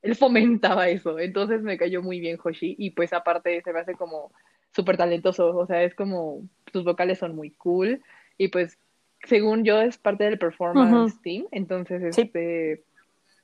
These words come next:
Speaker 1: no, pues claramente la onda del baile se le da al joven,
Speaker 2: Ujú.
Speaker 1: claramente. Entonces dije como, ok, probablemente Hoshi, o sea,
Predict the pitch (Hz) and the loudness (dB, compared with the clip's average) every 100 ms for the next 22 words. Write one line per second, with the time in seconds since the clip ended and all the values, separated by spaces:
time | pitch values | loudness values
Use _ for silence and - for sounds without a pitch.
0 | _ _ _ - 190 180 170 196 190 190 | _ _ _ -2 0 0 2 2 4 2
1 | 190 190 180 170 160 165 180 185 170 170 | 2 2 4 2 2 0 0 0 2 0
2 | 185 202 165 160 165 - 170 156 269 214 | 0 -4 -6 -6 -6 -6 -6 -2 2 4
3 | 226 220 165 160 147 - - - - - | 6 4 2 -6 -14 -18 -20 -20 -20 -20
4 | - - 214 214 226 226 240 214 208 220 | -20 -2 0 4 4 4 4 2 -2 -2
5 | 202 196 185 170 160 151 - 175 - 170 | 0 0 2 0 0 -6 -8 -8 -4 -4
6 | 170 156 151 202 208 - 185 196 208 208 | -2 -4 -6 -12 -18 0 4 4 4 0
7 | 185 190 190 190 190 - 214 208 196 196 | -4 -4 -4 -2 -4 -4 -8 -8 -6 -4
8 | 185 | -4